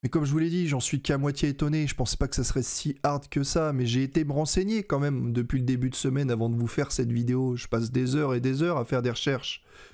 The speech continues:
Donc j'ai été carrément voir le stream de lancement de Bandai Namco, une heure dix-sept, hein, dites-moi merci.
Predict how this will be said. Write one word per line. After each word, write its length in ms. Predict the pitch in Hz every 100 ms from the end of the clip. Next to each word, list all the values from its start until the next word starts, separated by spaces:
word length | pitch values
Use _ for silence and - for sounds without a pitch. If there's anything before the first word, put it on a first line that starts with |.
| - -
Donc 140 | 120
j'ai 100 | 131
été 240 | 131 139
carrément 400 | 139 135 139 143
voir 440 | 131 143 165 147 110 - - -
le 180 | - 131
stream 520 | - - - 190 170
de 80 | 135
lancement 600 | 135 139 143 - 156 151
de 220 | 135 123 120
Bandai 460 | 123 127 127 123
Namco, 680 | 123 131 139 - 196 196 - - _ _ _ _ - -
une 180 | 139 131
heure 120 | 113
dix-sept, 460 | 113 107 110 101 104
hein, 140 | 101
dites-moi 300 | 101 - 113
merci. 500 | 113 104 - 147 165